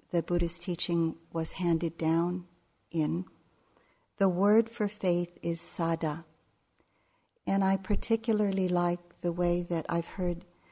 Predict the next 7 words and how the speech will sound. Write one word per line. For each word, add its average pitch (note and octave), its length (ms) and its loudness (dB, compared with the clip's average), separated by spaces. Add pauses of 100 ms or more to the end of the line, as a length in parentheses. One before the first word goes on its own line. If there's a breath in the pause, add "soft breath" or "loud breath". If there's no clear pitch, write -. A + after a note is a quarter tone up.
(200 soft breath)
Sharon F#3+ 560 0
translate D#3+ 760 -4 (200)
this D#3 260 -4
word, D#3 320 -6
saddha. E3 600 -4 (400)
It E3+ 180 -4
means E3+ 560 0